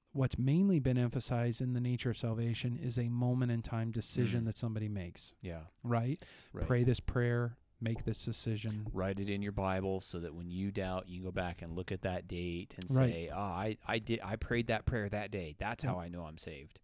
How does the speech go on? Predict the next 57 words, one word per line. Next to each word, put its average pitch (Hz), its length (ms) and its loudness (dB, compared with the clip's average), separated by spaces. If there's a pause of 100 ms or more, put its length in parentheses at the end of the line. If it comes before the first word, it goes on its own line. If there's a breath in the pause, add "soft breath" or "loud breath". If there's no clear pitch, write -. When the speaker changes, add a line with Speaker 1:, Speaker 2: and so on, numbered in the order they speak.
(120)
Speaker 1:
And 160 180 10
that 175 140 8
all, 160 280 6
that 165 220 2
puts - 240 4
salvation 147 580 4
then 131 140 0
on 131 120 0
the 120 80 -4
person, 170 480 -4
Speaker 2:
Right. 165 200 -8
Speaker 1:
what 120 340 2
they 139 220 2
did. 101 380 -2
Speaker 2:
That's 120 240 0
kinda 120 240 0
like 107 260 -2
what 101 120 2
Jesus 104 360 -2
is 101 100 -4
saying, 95 340 -4
"That 95 120 -4
which 95 120 -6
is 98 100 -8
born 101 200 0
of 87 60 -4
the 85 100 -8
flesh." - 640 -2 (220)
You're 139 140 8
the 135 80 10
Speaker 1:
Mm-hmm. 165 80 6
Speaker 2:
flesh 104 400 4
doing 98 320 -2
a 90 60 -8
fleshly 95 440 -2
thing 92 260 -4
in 87 60 -6
order 90 220 -4
to 87 100 -6
inherit 87 460 -6
salvation. 82 640 -6
Speaker 1:
That's 123 260 2
right. 151 200 0
Speaker 2:
Or 104 60 -4
to 98 200 -6
earn 98 240 -4
salvation. 78 640 -8
Speaker 1:
Yeah. 135 380 8 (280)
And 139 140 8
so 160 160 12
there 147 160 10
needs 160 320 8
to 139 80 6
be 160 260 8
this 143 220 4
emphasis 135 580 0
on, 113 400 4